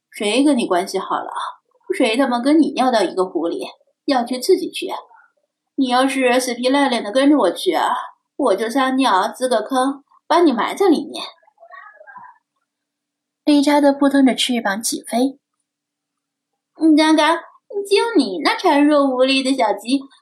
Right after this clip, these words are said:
还滋坑呢，别顺着裤子流到鞋里就好了。”张子安想抽他，但他已经飞跑了，只能等他一会儿飞回来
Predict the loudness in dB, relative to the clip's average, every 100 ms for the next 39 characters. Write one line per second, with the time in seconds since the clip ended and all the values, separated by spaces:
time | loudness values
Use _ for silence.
0 | _ _ _ -4 -4 -4 -2 2 2 2
1 | 0 -2 -2 -6 -20 -6 -2 0 2 2
2 | 4 4 4 2 2 0 -4 -8 -4 0
3 | 2 2 0 0 -2 0 2 2 2 2
4 | 2 2 0 -2 -12 _ _ _ _ _
5 | _ _ _ _ _ _ _ _ _ _
6 | _ _ _ _ _ _ _ _ _ _
7 | -20 -20 _ -14 -10 0 0 2 0 0
8 | 0 -2 -2 0 0 0 -6 -6 -14 _
9 | _ 0 4 4 4 4 2 0 -2 0
10 | 2 2 2 -6 -4 -6 -6 -10 _ _
11 | _ _ _ _ _ _ _ -4 0 2
12 | 2 2 4 2 2 4 2 4 4 4
13 | 4 4 2 4 4 2 4 0